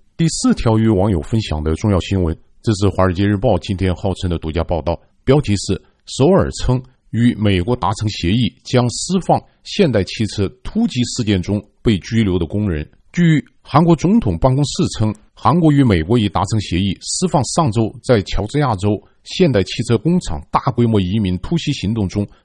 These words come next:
被拘留的韩国公民。韩国总统府幕僚长表示，一些行政手续尚待办理，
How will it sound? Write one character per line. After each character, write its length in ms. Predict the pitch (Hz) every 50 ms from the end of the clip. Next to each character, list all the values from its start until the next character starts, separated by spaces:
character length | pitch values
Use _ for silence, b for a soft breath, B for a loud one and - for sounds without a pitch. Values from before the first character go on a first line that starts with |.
| b b
被 140 | - 117 95
拘 260 | 80 - - 156 165
留 120 | 127 95 95
的 80 | 90
韩 180 | 92 - - 104
国 120 | 90 87
公 180 | 80 - 98 98
民。 220 | 92 85 73 73 - _ _ _ _
韩 180 | - 135 160
国 140 | 165 165 160
总 200 | 147 - 170 208
统 140 | 208 190 185
府 180 | - - 92 87
幕 160 | 95 123 151
僚 160 | 135 127 131
长 220 | 113 104 95 107
表 180 | 101 - - - -
示， 260 | - - - 82 - _ _
一 80 | 156 156
些 240 | - - 143 139
行 240 | 131 131 - - 139
政 140 | 165 175 156
手 220 | 127 - - 80 76
续 260 | - - 127 120 - _ _
尚 260 | _ - - - 127 110
待 100 | 107 101
办 240 | - - 120 107
理， 160 | 92 76 69